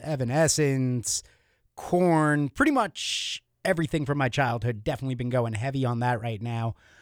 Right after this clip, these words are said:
Uh, but yeah, Amazon Music, you can get it right now. We actually have that link in the notes to this show. So if you're listening, just click the link in your show notes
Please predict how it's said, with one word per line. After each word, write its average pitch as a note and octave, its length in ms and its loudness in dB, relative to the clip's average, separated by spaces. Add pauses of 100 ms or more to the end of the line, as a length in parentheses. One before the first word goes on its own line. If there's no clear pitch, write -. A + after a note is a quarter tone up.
(180)
Uh, D3 160 -4
but F3 200 2
yeah, G#3+ 240 2
Amazon D3+ 420 2
Music, C#3+ 420 2
you B2 80 -10
can B2 120 -4
get C3 100 2
it C3 60 2
right B2+ 160 2
now. B2+ 140 0
We A#2+ 100 -2
actually C3+ 340 0
have D3+ 300 2
that C#3 240 2
link B2+ 340 -2 (580)
in G3+ 460 4
the D#3 320 2
notes C#3+ 440 4
to C#3 120 0
this B2+ 220 0
show. B2 400 2
So A#2 300 0
if G#2+ 120 -6
you're A#2 100 -2
listening, B2+ 360 0
just A2+ 180 -4
click - 240 -4
the B2 80 -4
link B2 340 -2 (480)
in C#3 180 4
your A#2+ 160 2
show F#3+ 260 4
notes F3+ 540 2